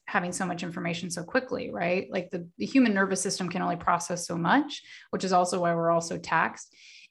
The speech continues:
And in some ways, these things have always been happening, right? We just didn't know.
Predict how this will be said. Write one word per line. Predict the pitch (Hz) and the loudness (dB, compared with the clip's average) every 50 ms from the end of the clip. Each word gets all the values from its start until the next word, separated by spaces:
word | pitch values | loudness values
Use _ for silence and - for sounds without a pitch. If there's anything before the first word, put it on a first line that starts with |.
| _ - | _ -2
And | 247 226 233 | 0 0 2
in | 233 233 | 2 4
some | 233 254 233 240 247 | 4 6 6 8 8
ways, | 233 220 214 208 208 - - _ _ - | 6 6 4 2 -2 -4 -8 _ _ -6
these | 220 233 233 226 | -2 -2 0 0
things | 240 220 214 226 | 2 2 2 4
have | 214 202 | 4 4
always | 196 196 196 202 202 | 4 6 4 4 4
been | 226 220 | 2 2
happening, | 208 190 175 170 165 185 185 185 202 226 240 - - _ _ _ - | 2 2 2 2 0 -2 -4 -2 -2 -4 -4 -6 -8 _ _ _ 0
right? | 180 180 185 202 - - - - - - _ - | 2 4 4 4 2 0 -6 -18 -20 -20 _ -2
We | 233 226 | 0 2
just | 220 247 240 - - | 2 2 0 0 2
didn't | 240 226 220 - - | 2 2 2 2 2
know. | 202 190 190 175 165 170 165 - - | 4 4 6 6 4 2 -2 -8 -12